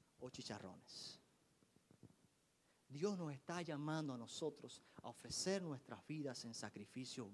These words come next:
vivo. Menos que eso, hermanos, podemos apoyar, podemos ayudar. Es un apoyo, es una ayuda, pero menos que eso nos quedamos cortos.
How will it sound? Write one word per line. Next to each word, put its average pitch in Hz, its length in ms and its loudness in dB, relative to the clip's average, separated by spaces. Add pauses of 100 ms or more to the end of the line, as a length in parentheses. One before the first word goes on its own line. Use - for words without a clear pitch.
vivo. 98 340 -6 (800)
Menos 170 320 2
que 156 300 4
eso, 175 240 2
hermanos, 165 540 -2 (3000)
podemos 147 680 2 (240)
apoyar, 117 500 0 (1300)
podemos 139 460 2
ayudar. 113 400 4 (760)
Es - 160 -2
un 233 120 8
apoyo, 143 420 6 (720)
es 151 140 -2
una 202 140 6
ayuda, 139 360 6 (920)
pero 139 180 -2
menos 202 240 8
que 185 220 4
eso 147 180 2
nos 123 100 2
quedamos 135 360 2
cortos. - 340 -4